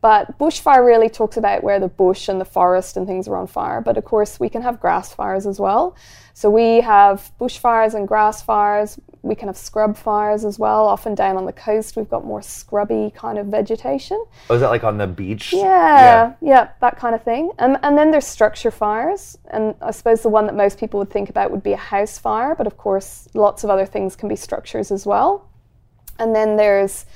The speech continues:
Speaker 1: other non-structure fires. So a non-structure fire might be a car crash that's resulted in a car fire. So we've got lots of different classifications of fire.
Speaker 2: That just brought up another question. I'm so sorry. So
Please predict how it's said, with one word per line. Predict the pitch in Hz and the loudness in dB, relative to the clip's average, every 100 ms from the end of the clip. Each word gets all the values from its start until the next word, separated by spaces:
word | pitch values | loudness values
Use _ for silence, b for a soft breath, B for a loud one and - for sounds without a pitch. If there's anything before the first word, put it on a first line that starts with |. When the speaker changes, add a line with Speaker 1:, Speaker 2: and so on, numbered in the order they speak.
| b b | b b
Speaker 1:
other | 233 226 220 214 - | 6 6 6 4 2
non-structure | 220 208 208 214 - - - 214 | 0 2 2 0 -6 -8 -8 -10
fires. | - 95 - - | -8 -8 -8 -10
So | - 208 | -2 0
a | |
non-structure | 208 202 202 - 202 - | 2 0 0 -6 -12 -12
fire | 190 202 190 | -8 -4 -4
might | 196 196 | -6 -6
be | - | -6
a | 190 | -6
car | - - 208 190 | -6 -6 -4 -4
crash | - 190 190 - | -4 -6 -6 -8
that's | - - | -12 -6
resulted | 196 185 185 196 190 | -4 -2 -2 -4 -6
in | |
a | 185 | -6
car | - 180 175 180 | -10 -8 -6 -8
fire. | - - - - b b b | -10 -14 -14 -18 b b b
So | b - 196 190 196 | b 2 4 6 4
we've | 233 233 | 2 4
got | 240 - | 2 4
lots | 247 - | 2 2
of | 233 | -2
different | 220 220 - | -4 -10 -12
classifications | - 202 190 220 - - 190 - 214 | -10 -8 -8 -14 -16 -8 -8 -8 -12
of | 208 | -12
fire. | - - - - - b b b b b _ | -14 -14 -14 -20 -20 b b b b b _
Speaker 2:
That | 147 139 | 2 2
just | 139 | 0
brought | 143 139 | 0 0
up | |
another | 120 120 113 | 0 0 -2
question. | - 107 - 107 | -2 -4 -4 -6
I'm | 98 | -6
so | 98 104 | -6 -8
sorry. | - 101 98 95 - | -6 -4 -2 -4 -6
So | - 147 135 139 131 | -4 0 2 2 0